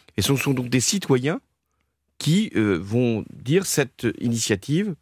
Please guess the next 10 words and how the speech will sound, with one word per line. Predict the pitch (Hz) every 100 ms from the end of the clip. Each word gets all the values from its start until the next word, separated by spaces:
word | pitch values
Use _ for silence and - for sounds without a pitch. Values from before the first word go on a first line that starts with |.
| -
parmi | 104 110
les | 104 90 - -
six | - - 185
cents | 170 - 160
candidats, | - 107 101 101 123 180 _ _ _ -
euh, | -
mérite | 107 127 127 175 -
qu'on | - 110 - 101
la | 98
soutienne. | - 104 - 80